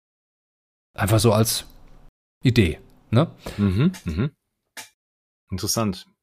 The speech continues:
Speaker 2: Ja,
Speaker 1: Ja, ich
Speaker 2: das
Speaker 1: denke, da,
Speaker 2: könnte
Speaker 1: da gibt's
Speaker 2: was.
Speaker 1: Möglichkeiten ohne Ende, sei es jetzt in Prequels, klassische Trilogie, Sequels, ganz egal, da kann man ganz, ganz viel machen, äh, da ist ganz viel möglich.
Speaker 2: <clears throat>
Speaker 1: Da wird man nicht jedes Schiff irgendwie unterbringen können, aber mit Sicherheit sehr, sehr viele, ne?
Speaker 2: Mhm.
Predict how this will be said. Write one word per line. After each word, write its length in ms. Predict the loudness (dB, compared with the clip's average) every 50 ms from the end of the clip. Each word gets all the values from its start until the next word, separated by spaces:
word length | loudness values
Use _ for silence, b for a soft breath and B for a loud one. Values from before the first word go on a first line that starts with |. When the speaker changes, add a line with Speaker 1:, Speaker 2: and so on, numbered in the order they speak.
| _ 2
Speaker 2:
Ja, 200 | 4 4 4 6
Speaker 1:
Ja, 100 | 4 4 4
ich 20 | 4
Speaker 2:
das 80 | 4
Speaker 1:
denke, 140 | 4 6 6
da, 60 | 6 6
Speaker 2:
könnte 140 | 4 4
Speaker 1:
da 100 | 4 4
gibt's 160 | 4 4 4 6
Speaker 2:
was. 80 | 6
Speaker 1:
Möglichkeiten 540 | 8 8 6 6 4 6 6 6 6 6 4
ohne 260 | 2 4 4 4 4
Ende, 420 | 4 4 4 6 6 6 4 2 -2 -10 -16 -10
sei 180 | -4 0 2 2
es 80 | 4 2
jetzt 140 | 0 2 4
in 160 | 2 4 4
Prequels, 800 | 6 6 6 6 6 6 6 8 8 8 6 2 0 -6 -6 -4
klassische 340 | 2 4 4 6 6 2 0
Trilogie, 460 | 0 2 2 2 2 2 2 2 2 2
Sequels, 420 | 2 0 0 0 0 0 0 2
ganz 200 | 0 0 2 2
egal, 260 | 2 2 4 2 4
da 80 | 2 2
kann 160 | 2 2 0
man 120 | 2 2 2
ganz, 200 | 2 0 0 2
ganz 220 | 0 0 0 0
viel 160 | 0 0 2
machen, 380 | 2 2 2 2 2 2 0 -2
äh, 20 |
da 280 | -2 0 0 0 -2 -2
ist 120 | -4 -4 -2
ganz 200 | -2 -2 -2 -2
viel 120 | -2 -2
möglich. 480 | 0 0 0 0 2 2 0 0 -2 -8 b b b b b b b b b b b
Speaker 2:
<clears throat> 160 | -8 -6 -2 -2 -2 -2 -2
Speaker 1:
Da 80 | -2 -2
wird 100 | 2 4
man 80 | 4
nicht 160 | 4 6 6 6
jedes 240 | 6 6 6 4
Schiff 300 | 4 4 2 2 0 -2
irgendwie 260 | -2 0 2 2 2 2
unterbringen 460 | 2 4 4 2 4 4 2 2 4
können, 240 | 4 4 4 4 2
aber 160 | 2 0 0
mit 100 | 0 0
Sicherheit 340 | 0 0 2 2 0 0 0
sehr, 200 | -2 -2 0 2
sehr 140 | 0 0
viele, 400 | -2 0 2 2 4 4 2 -2 -4 -12 b b b b -8
ne? 100 | -6 -6
Speaker 2:
Mhm. 220 | -4 -2 -4 -4